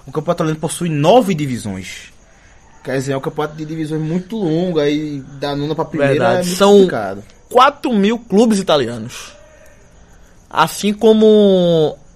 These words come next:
Speaker 2: a
Speaker 1: Será que
Speaker 2: Inglaterra.
Speaker 1: será que o Santa ia?
Speaker 2: Sei não. Chegava
Speaker 1: Naquele
Speaker 2: até a nona.
Speaker 1: naquele bonde.
Speaker 2: <laughs> É,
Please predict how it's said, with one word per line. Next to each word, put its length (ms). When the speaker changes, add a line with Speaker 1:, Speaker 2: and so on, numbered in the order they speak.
Speaker 2:
a 20
Speaker 1:
Será 140
que 60
Speaker 2:
Inglaterra. 320
Speaker 1:
será 240
que 60
o 40
Santa 280
ia? 220
Speaker 2:
Sei 160
não. 260
Chegava 280
Speaker 1:
Naquele 160
Speaker 2:
até 100
a 40
nona. 280
Speaker 1:
naquele 300
bonde. 380
Speaker 2:
<laughs> 60
É, 380